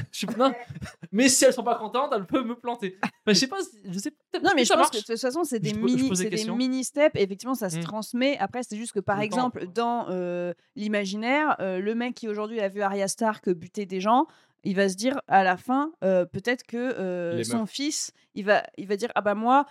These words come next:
Speaker 2: je me souviens d'une des scènes d'action que j'ai préférées, c'est Arya Stark qui bute des gens.» Ah, une femme. Et ensuite, du coup, le gamin, il va peut-être avoir un
Speaker 1: Hmm.
Speaker 2: poster d'Arya, Arya Stark et pas forcément que de mecs super musclés avec le petit slip au niveau de la top, tu vois.
Speaker 1: Le problème,
Speaker 2: <laughs>
Speaker 1: le
Speaker 2: Non, mais
Speaker 1: problème,
Speaker 2: tu vois ce
Speaker 1: c'est
Speaker 2: que
Speaker 1: que
Speaker 2: je veux dire,
Speaker 1: Arya
Speaker 2: c'est que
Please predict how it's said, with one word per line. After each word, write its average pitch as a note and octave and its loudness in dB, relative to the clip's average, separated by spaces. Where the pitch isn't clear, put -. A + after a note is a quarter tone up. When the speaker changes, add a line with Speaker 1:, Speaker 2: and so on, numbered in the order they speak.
Speaker 2:
je G#3+ -4
me A3+ -2
souviens A#3 -2
d'une A#3+ 2
des A3 -2
scènes A#3 0
d'action A#3+ 0
que G#3+ 0
j'ai G3 2
préférées, G#3 0
c'est B3 -2
Arya G#3+ 2
Stark C4+ -8
qui B3+ -8
bute G3+ -12
des B3 -8
gens.» A#3 -2
Ah, F#4 2
une A#3+ 4
femme. D4 0
Et F#3+ -8
ensuite, A3+ -8
du A3 -10
coup, C4+ -6
le A#3 -2
gamin, A#3+ -2
il A3 -4
va G3 0
peut-être G#3+ -4
avoir F#3+ 2
un - -2
Speaker 1:
Hmm. G3 -6
Speaker 2:
poster C#4+ -4
d'Arya, G3+ -4
Arya G#3 -10
Stark C#4 -10
et G#3 -6
pas A#3 0
forcément A#3+ -10
que - -4
de A#3 -2
mecs A#3 -2
super A3+ -2
musclés C4 -2
avec A3 -2
le A3 -2
petit - -6
slip - 2
au A3+ -2
niveau G#3+ -6
de F#3 -4
la F#3+ -2
top, G#3+ -8
tu - -20
vois. G3 -8
Speaker 1:
Le D3+ 10
problème, A3 8
Speaker 2:
<laughs> A#4+ 4
Speaker 1:
le G3+ 10
Speaker 2:
Non, A3+ 12
mais - -
Speaker 1:
problème, F4+ 12
Speaker 2:
tu D#4 4
vois D#4+ 4
ce A4+ 6
Speaker 1:
c'est G#4+ 2
Speaker 2:
que G#4 2
Speaker 1:
que G#4 2
Speaker 2:
je - -
veux - -
dire, G#4 6
Speaker 1:
Arya G#3 2
Speaker 2:
c'est D4+ 4
que B3 2